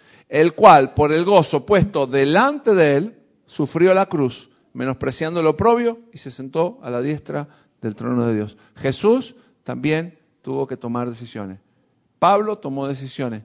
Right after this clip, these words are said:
Moisés tomó decisiones. Usted y yo tenemos que tomar decisiones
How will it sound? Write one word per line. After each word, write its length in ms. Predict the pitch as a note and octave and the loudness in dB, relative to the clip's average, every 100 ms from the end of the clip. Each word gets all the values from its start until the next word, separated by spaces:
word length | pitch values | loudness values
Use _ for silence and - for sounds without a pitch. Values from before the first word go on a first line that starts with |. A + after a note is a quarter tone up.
| - | -12
Moisés 580 | B2 B2+ B2+ G3+ G#3 | -10 -8 -6 -6 -6
tomó 280 | G#3 D#3 D#3 | -8 -12 -8
decisiones. 560 | D#3 C#3+ C#3 D3 B2+ A2 _ _ _ - | -8 -10 -10 -8 -8 -10 _ _ _ -16
Usted 380 | C3 - F3 E3+ | -16 -6 -2 0
y 40 | |
yo 160 | F3 D3+ | 2 2
tenemos 380 | C3 C3+ D3+ C#3 | 0 -6 -6 -6
que 120 | C3+ | -8
tomar 340 | B2+ A#2+ A#2+ | -8 -6 -6
decisiones 580 | A2+ A2+ A2+ - A2+ G#2 | -8 -12 -12 -8 -8 -8